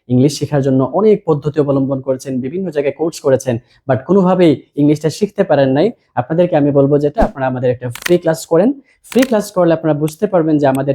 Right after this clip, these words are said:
টেকনিকটা কতটা ভিন্ন এবং আমাদের টেকনিকের কারণে কত হাজার হাজার মানুষের উপকার হচ্ছে সেটাও আপনারা ভালো করে জানতে পারবেন ইনশাআল্লাহ। এবং আমাদের ফ্রি ক্লাসে জয়েন হলে আপনারা ইংলিশ শিখার একটা কমপ্লিট গাইডলাইন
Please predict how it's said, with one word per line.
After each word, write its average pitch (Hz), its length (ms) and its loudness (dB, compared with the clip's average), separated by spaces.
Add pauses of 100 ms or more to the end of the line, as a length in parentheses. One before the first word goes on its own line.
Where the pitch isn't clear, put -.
টেকনিকটা 131 380 -8 (160)
কতটা 147 320 -2 (180)
ভিন্ন 180 280 -2 (440)
এবং 135 100 4 (100)
আমাদের 143 300 2
টেকনিকের 165 500 -2
কারণে 143 280 2 (400)
কত 185 160 2 (200)
হাজার 170 320 0 (140)
হাজার 208 240 0 (100)
মানুষের 147 380 -8
উপকার 165 360 -2
হচ্ছে 131 260 -4 (380)
সেটাও 180 320 2
আপনারা 135 180 -2 (240)
ভালো 147 200 4
করে 131 180 2
জানতে 113 240 -4
পারবেন 107 260 -2
ইনশাআল্লাহ। 98 360 -12 (300)
এবং 117 140 2
আমাদের 131 180 2 (140)
ফ্রি 233 220 2
ক্লাসে 190 280 0 (100)
জয়েন 156 180 4 (100)
হলে 160 180 2 (400)
আপনারা 147 280 2
ইংলিশ 180 300 2
শিখার 160 240 -2
একটা 139 140 -2 (100)
কমপ্লিট 170 460 2 (160)
গাইডলাইন 127 380 0